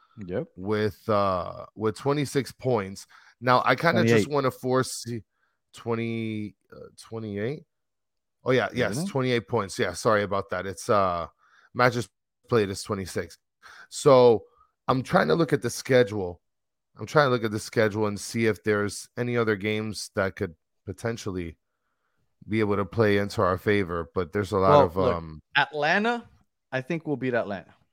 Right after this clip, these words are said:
Speaker 1: Even if it's in Atlanta, I know that they've been
Speaker 2: Yeah.
Speaker 1: playing better. I, I think we could be in Atlanta, especially if, if, if we get Messi coming in, even if it's just for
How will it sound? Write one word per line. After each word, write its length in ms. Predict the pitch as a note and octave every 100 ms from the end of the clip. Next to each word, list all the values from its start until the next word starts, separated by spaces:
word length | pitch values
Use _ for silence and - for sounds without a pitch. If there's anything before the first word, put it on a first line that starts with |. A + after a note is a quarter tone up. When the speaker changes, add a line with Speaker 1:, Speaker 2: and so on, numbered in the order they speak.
| _ -
Speaker 1:
Even 220 | A#2 C#3
if 100 | C#3+
it's 160 | D3+ D#3
in 80 |
Atlanta, 720 | C#3+ - B2 C3+ C3+ C3+ C3 D#2
I 80 | A2
know 140 | B2
that 140 | A#2+
they've 140 | B2 A2
been 100 | A2+
Speaker 2:
Yeah. 80 | A#2+
Speaker 1:
playing 240 | B2 A2+
better. 460 | A2 A2+ A2+ A2+ A#2 _ _ _ -
I, 340 | A2 A#2+ -
I 40 | A#2
think 240 | - D3
we 80 | C#3
could 120 | -
be 120 | B2 C3
in 40 |
Atlanta, 440 | B2 G#2+ B2+ C3+
especially 500 | C3+ - F#3 - G3
if, 160 | D#3 C3+
if, 280 | C#3 A#2+ _ _ _ -
if 160 | A#2 C#3+
we 80 | C#3
get 160 | C#3+
Messi 260 | C#3 C3+ C#3+
coming 240 | C#3+ C#3
in, 100 | C#3 C#3+
even 240 | D3+ E3
if 80 | D3+
it's 140 | B2
just 260 | - C#3 -
for 280 | C#3+ B2+